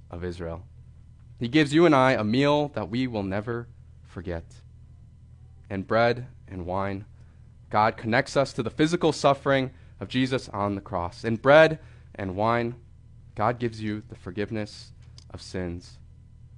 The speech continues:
In bread and wine, God gives you the answer to all those nagging doubts, to all that guilt that you have inside of you. God proclaims forgiveness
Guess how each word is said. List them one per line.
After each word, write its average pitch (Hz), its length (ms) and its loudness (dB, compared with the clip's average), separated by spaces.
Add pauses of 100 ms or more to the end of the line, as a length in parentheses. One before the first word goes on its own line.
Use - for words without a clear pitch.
(260)
In 113 140 0
bread 139 420 6
and 110 140 0
wine, 135 240 6
God 147 260 6
gives 156 200 0
you 151 80 2
the 113 140 0
answer 123 440 -2
to - 200 -14
all 135 200 2
those 127 240 0
nagging 131 420 2
doubts, 92 500 -4 (380)
to - 100 -12
all 135 200 4
that 147 220 4
guilt 151 320 4
that 104 200 -6
you 101 80 -4
have 104 280 2
inside 98 380 -4
of 87 80 -10
you. 85 180 -6 (340)
God 110 260 -2
proclaims 101 480 -6
forgiveness 107 720 -8